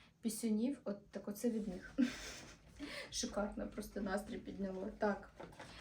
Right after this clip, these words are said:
Другий комплект вже зі сліпами. Як я нещодавно, е, дізналась, як називаються ці трусики, це сліпи. Е, так,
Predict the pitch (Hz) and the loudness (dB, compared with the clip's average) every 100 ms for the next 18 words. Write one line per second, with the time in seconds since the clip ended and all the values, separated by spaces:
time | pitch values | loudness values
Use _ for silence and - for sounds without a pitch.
0 | - - - - 208 226 359 370 - 220 | -12 -14 -10 4 4 6 4 2 0 0
1 | 208 202 185 - 202 208 285 285 262 - | 6 6 6 2 2 6 6 4 2 2
2 | 208 - 180 175 180 - - - - - | 2 2 -2 -4 -6 -10 -14 -16 -16 -16
3 | - - 202 196 - 196 190 - 190 196 | -18 -8 -4 -4 -2 -2 -2 -4 0 0
4 | 190 190 190 - 202 - 190 196 196 190 | 0 -4 -6 -2 -2 0 0 2 2 2
5 | 196 190 - - 196 190 190 - 202 190 | 0 -2 -4 -2 0 0 -2 -2 -2 0
6 | 190 190 190 190 185 - - 214 196 196 | -2 0 2 2 -2 -10 -6 -2 -2 -2
7 | 208 - _ 240 294 - 208 190 185 220 | -6 -10 _ -6 -4 -2 -2 -6 -6 -6
8 | 214 185 180 190 190 - _ - - - | -4 -6 -6 -6 -8 -10 _ -20 -20 -20
9 | - - - - _ - 214 208 208 208 | -20 -20 -20 -20 _ -4 2 4 4 4
10 | 208 208 208 196 - - | 4 2 2 0 0 -8